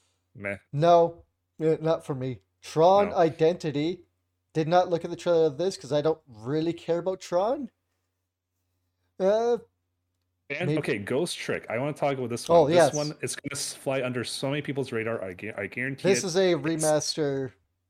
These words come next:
Speaker 1: Yes, this game is original-, it originally came out, uh, what was it, for the, I played it on the three D S, but I think it came out, like, on the Advance, but anyways, um,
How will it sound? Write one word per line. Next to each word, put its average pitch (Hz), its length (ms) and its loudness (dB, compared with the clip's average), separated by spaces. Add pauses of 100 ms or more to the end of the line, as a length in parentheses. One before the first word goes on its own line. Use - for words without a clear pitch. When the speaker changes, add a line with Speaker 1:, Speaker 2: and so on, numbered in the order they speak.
Speaker 1:
Yes, 113 320 -2
this 147 260 -4
game 185 240 -2
is 147 140 -4
original-, 151 480 -4
it 127 80 -2
originally 170 340 -2
came 165 300 -6
out, 113 380 -4 (260)
uh, 101 240 -4
what 104 160 -2
was 98 120 -2
it, - 120 -10
for 113 340 -6
the, 107 720 -10
I 127 100 -6
played 214 220 -2
it - 20 -2
on 165 120 -4
the 135 60 -2
three 120 260 -6
D 107 160 -4
S, 95 160 -4
but - 100 -6
I - 20 -4
think 143 200 -8
it 107 260 -4
came 117 180 -8
out, 110 260 -8
like, 98 180 -8
on 101 80 -10
the 98 100 -10
Advance, 87 480 -10
but - 220 -10 (500)
anyways, 120 320 -4 (100)
um, 104 480 -6